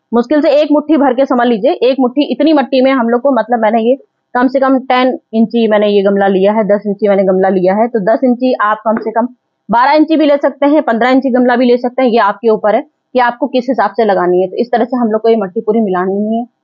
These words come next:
मई धीमे धीमे खत्म ही हो रहा है, अप्रैल, मई, जून समझ लीजिए। आप जब अदरक लग-, मत करिएगा,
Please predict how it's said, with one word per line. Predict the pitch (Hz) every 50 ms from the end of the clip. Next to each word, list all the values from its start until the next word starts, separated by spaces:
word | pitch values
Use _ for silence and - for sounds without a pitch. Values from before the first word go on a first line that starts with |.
| _ _
मई | 240 247 262 220
धीमे | 226 247 247 247
धीमे | 226 247 247 240 240
खत्म | 240 - - 226 233
ही | 254 254
हो | 240 240 220
रहा | 226 233
है, | 247 240 254 - _ _ _ _ _ _
अप्रैल, | 220 226 220 - 254 262 262 277 277 302 320 294 240 196 190
मई, | 226 247 269 277 247 180
जून | 151 175 233 220 196 160 147 147 - -
समझ | 240 269 277 277
लीजिए। | 294 285 269 311 - - 214
आप | 220 247 285 254 233
जब | 302 285 269
अदरक | 254 233 277 269 269
लग-, | 262 233 226
मत | 220 220 220 220 -
करिएगा, | 220 220 220 233